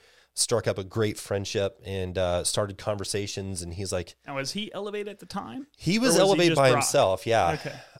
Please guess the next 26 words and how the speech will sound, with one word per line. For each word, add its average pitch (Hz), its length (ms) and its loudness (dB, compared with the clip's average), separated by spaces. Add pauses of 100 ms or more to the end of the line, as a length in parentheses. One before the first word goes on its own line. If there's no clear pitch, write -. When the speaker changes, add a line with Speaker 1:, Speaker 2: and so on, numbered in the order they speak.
Speaker 1:
Um, 120 520 2
so 127 260 2
he 160 200 -4
came 180 260 0
into 131 100 -2
the 117 60 0
market, 113 260 2
and 117 60 -6
he's 165 140 -2
got 160 120 0
a - 20 -2
very 117 180 0
unique 107 220 -2
story, 101 320 0
and 95 160 -4
I, 98 180 -2
I'm, 95 320 -6
I'm 104 100 -4
excited 120 440 0
to 98 80 -8
potentially 113 720 -6
bring 104 180 -6
him 107 180 -2
onto 104 220 0
the 87 80 -6
show, 95 400 -2